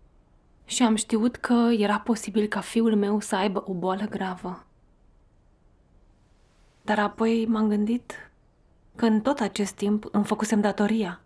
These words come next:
mă sacrificasem pentru Dumnezeu și suferisem mult. Chiar și când m-am confruntat și cu oprimarea și arestările Partidului Comunist și cu batjocura și defăimarea celor dragi,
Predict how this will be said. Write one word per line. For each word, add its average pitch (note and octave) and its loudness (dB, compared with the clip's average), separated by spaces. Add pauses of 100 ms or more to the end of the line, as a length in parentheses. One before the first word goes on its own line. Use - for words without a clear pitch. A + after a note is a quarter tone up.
(120)
mă F#3+ -4
sacrificasem F#3 -2
pentru G3 -2
Dumnezeu F#3 0
și G#3 0
suferisem G#3+ 0
mult. F#3+ -2 (800)
Chiar G#3+ 2
și A#3+ 0
când A#3+ 2
m-am G#3+ 2
confruntat G#3+ 2
și - -4
cu A3 0
oprimarea G#3 2
și F3+ -4
arestările F#3 0
Partidului G3 0
Comunist F#3 -4 (500)
și - 0
cu - -2
batjocura F#3 0
și F3+ -2
defăimarea F#3 0
celor E3+ -4
dragi, E3+ -6